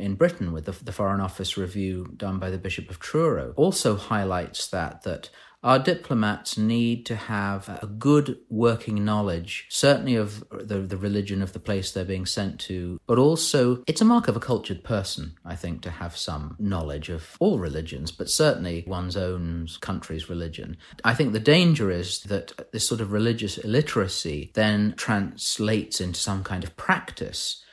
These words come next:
For example, the inability to allow Christian bishops, nuns, to get visas to come for visits to England, because we've heard before the, the kind of reasons given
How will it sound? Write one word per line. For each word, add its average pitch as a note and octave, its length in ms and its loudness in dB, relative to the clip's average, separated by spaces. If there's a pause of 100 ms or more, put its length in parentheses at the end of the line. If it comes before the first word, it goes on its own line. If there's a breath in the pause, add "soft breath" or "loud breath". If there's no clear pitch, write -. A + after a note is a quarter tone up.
(120 loud breath)
For G#2 200 0
example, F#2+ 880 -2 (260 soft breath)
the G2 400 0
inability G#2+ 1160 0
to G2 680 0
allow G2+ 760 2
Christian G2+ 880 0
bishops, - 1000 -4
nuns, G#2 920 2 (220 soft breath)
to G#2+ 160 -2
get G#2 220 2
visas G2+ 540 2
to - 120 -8
come G2 260 -2
for G2 140 -4
visits G2 420 -4
to - 180 -8
England, A2+ 680 0
because A2 360 0
we've G#2+ 200 0
heard A2 300 0
before A#2 520 2
the, G2+ 140 0
the - 180 -8
kind A#2+ 240 2
of G2+ 120 -4
reasons A#2 540 2
given G#2 580 0